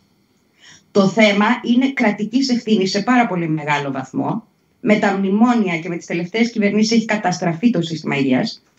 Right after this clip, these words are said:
και δεν είναι δική μας ευθύνη αυτό. Είναι αυτών που το έκαναν. Δεν μπορούμε απέναντι σε αυτό το κατεστραμμένο σύστημα υγείας να ζητάμε από τον καθένα να αλλάξει όλο τον τρόπο σκέψης του και να υποχρεωθεί να φυλακιστεί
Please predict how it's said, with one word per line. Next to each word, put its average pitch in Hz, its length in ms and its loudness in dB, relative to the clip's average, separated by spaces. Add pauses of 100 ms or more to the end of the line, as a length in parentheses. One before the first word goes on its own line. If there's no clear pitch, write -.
(240)
και 240 200 8
δεν 311 320 6
είναι 294 220 8
δική 220 480 0
μας 190 180 -2
ευθύνη 160 480 0
αυτό. 139 380 -6 (160)
Είναι 247 280 8
αυτών 330 520 -2
που 320 120 -6
το 202 280 2
έκαναν. 123 460 -4 (420)
Δεν 202 220 0
μπορούμε 294 400 4
απέναντι 220 560 0
σε 208 180 -8
αυτό 220 180 -6
το 208 140 -6
κατεστραμμένο 185 920 0
σύστημα 190 440 0
υγείας 165 500 0 (160)
να 185 120 0
ζητάμε 190 440 2
από 185 120 -6
τον 170 120 -8
καθένα 170 680 -2 (160)
να 190 120 -4
αλλάξει 202 520 -2
όλο 277 340 4
τον 185 100 -4
τρόπο 175 240 -8
σκέψης 160 440 -8
του 131 200 -12 (300)
και 240 120 4
να 233 80 6
υποχρεωθεί 214 640 0
να 220 100 2
φυλακιστεί 180 840 0